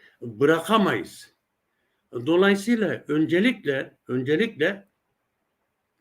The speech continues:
yani mesele sa-, öncelikle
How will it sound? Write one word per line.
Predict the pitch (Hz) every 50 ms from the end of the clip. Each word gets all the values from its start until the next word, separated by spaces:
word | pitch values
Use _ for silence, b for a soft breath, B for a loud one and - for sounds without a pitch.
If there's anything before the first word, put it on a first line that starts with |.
| _ _ _
yani | 123 131 131 139 139 131 127 135
mesele | 135 139 143 135 131 151 156 160 160 143 147 139
sa-, | 135 127 123 127 127 - 160 170 - 151
öncelikle | 156 151 151 156 160 175 190 202 - - 165 185 185